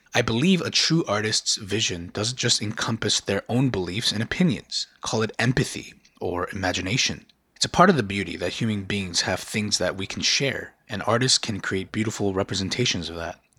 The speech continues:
People like different things, but people's reasons for liking things are more similar than the thing itself. Self-expression is important, and it's a part of expression, but to dwell selfishly in it and only in it is just narcissistic,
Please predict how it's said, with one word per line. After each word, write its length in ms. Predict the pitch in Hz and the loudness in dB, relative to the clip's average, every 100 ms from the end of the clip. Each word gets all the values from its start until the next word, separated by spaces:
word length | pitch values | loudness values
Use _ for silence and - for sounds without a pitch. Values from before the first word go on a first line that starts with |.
| _ - | _ -4
People 420 | - 165 170 135 | 2 4 6 4
like 400 | 92 98 117 - | 4 2 0 -2
different 380 | 107 - 95 - | -2 0 -4 -2
things, 480 | - 92 - - - - | -2 -2 -2 -6 -6 -10
but 180 | - 107 | -2 -2
people's 380 | - 135 123 95 | 0 0 2 0
reasons 500 | 90 123 135 98 90 | 0 2 2 2 0
for 160 | - 98 | 2 2
liking 400 | 92 110 104 98 | 2 2 0 -4
things 280 | 92 92 | -4 -4
are 160 | - 101 | -2 -2
more 200 | 95 101 | -2 0
similar 540 | - - 123 92 87 - - | 2 2 2 0 -2 -4 -2
than 140 | 101 | -2
the 60 | 95 | -2
thing 220 | - 92 | -4 -4
itself. 540 | 82 - 101 - - - _ - | 0 0 -2 -6 -16 -20 _ -6
Self-expression 880 | - 165 160 180 - 113 117 127 110 | 0 0 0 0 2 2 2 0 -2
is 420 | 107 113 95 - - | 0 0 0 -4 -4
important, 640 | 98 - 113 104 - 87 | -6 -2 -2 -2 -4 -8
and 140 | - 101 | -4 -2
it's 140 | 107 | 0
a 40 | - | 0
part 400 | - - - - | 4 4 4 0
of 120 | 92 | 0
expression, 500 | - - 156 - 80 | 2 2 2 0 -2
but 160 | - | -4
to 80 | - | -2
dwell 240 | 104 117 165 | 2 4 4
selfishly 640 | - 113 127 135 - 107 | 6 6 6 4 2 -2
in 180 | - 120 | -2 0
it 140 | 196 - | 0 -2
and 140 | 98 - | -6 2
only 340 | 123 147 104 | 4 4 2
in 80 | 90 | -2
it 120 | 113 | -4
is 140 | 107 107 | -2 0
just 160 | 110 | 2
narcissistic, 560 | 110 120 101 123 - | 2 4 4 2 0